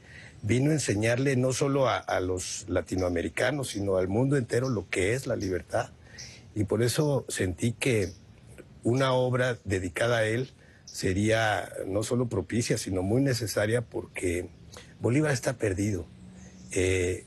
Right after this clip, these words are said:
si no aquí, en, en, en el resto del mundo, yo siento, en México, que somos tan cercanos y tan queridos a los venezolanos,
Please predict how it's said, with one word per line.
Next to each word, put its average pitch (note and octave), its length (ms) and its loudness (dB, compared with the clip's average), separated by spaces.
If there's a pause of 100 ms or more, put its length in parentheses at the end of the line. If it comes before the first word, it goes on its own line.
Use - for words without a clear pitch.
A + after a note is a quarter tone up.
(120)
si - 180 0
no B2+ 140 4
aquí, D#3 400 2
en, A2+ 300 -2
en, G2 260 -4 (180)
en G#2 140 -2
el G2+ 140 2
resto C3 260 0
del B2+ 80 0
mundo, C3 340 2
yo G#2 140 0
siento, C3 300 -2
en G#2 100 2
México, C3 640 0
que - 80 -8
somos C3 260 0
tan G#2+ 160 0
cercanos A#2 600 -2
y - 40 -12
tan F#2+ 200 0
queridos A#2 340 0
a A2+ 60 2
los F#2+ 160 -2
venezolanos, G2 720 -2